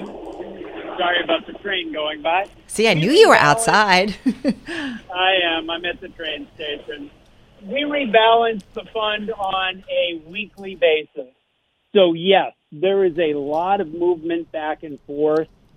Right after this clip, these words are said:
Speaker 1: You know, the idea is we want to stay in harmony with what's going on w-, in markets.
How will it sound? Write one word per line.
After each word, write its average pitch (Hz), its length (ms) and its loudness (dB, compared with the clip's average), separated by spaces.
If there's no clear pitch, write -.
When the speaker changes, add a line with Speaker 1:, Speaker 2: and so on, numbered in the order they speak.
Speaker 1:
You 190 140 -4
know, 165 120 0
the 160 220 0
idea 170 680 4
is 143 100 -6
we 165 160 -2
want 220 200 0
to 202 60 -2
stay 202 240 -2
in 190 100 -2
harmony 165 580 -2
with 143 220 -6
what's 147 280 -12
going 156 280 -4
on 165 240 0
w-, 175 400 -10
in 160 180 -2
markets. 143 640 0